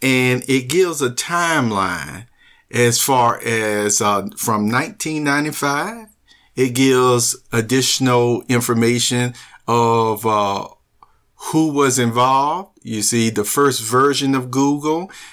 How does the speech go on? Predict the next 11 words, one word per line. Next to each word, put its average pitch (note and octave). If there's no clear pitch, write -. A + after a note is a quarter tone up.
And B2+
yes, C3+
Page E3+
and D#3
Brin, A#2+
they A#2+
were B2+
actually B2
computer A#2+
science A2
students. -